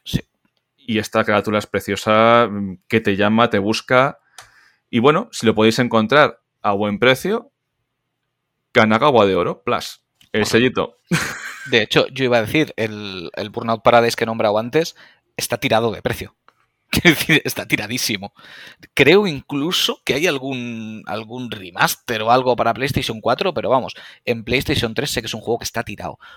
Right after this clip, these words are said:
Speaker 1: porque lo he visto alguna vez, pues eso, en, en alguna cesta de algún game, en algún FEX o algo de esto, a lo mejor por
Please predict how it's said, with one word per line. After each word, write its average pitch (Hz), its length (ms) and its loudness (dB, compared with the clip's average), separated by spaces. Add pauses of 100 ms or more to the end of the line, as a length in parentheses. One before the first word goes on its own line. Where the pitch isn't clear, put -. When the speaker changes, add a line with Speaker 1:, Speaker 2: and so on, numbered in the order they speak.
(100)
Speaker 1:
porque 113 200 0
lo 104 60 -4
he 113 60 -2
visto 127 200 0
alguna 120 300 2
vez, 113 220 0
pues - 160 -12
eso, 107 180 -4
en, 98 400 -8
en 87 140 -8
alguna 107 280 -8
cesta 110 260 -4
de 101 60 0
algún 98 300 -10
game, 113 360 0
en 107 120 -6
algún 101 300 -10
FEX 104 480 -6
o - 20 -8
algo 98 160 -8
de 95 60 -6
esto, - 280 -4 (280)
a 98 80 2
lo 110 80 2
mejor 113 240 0
por 120 240 0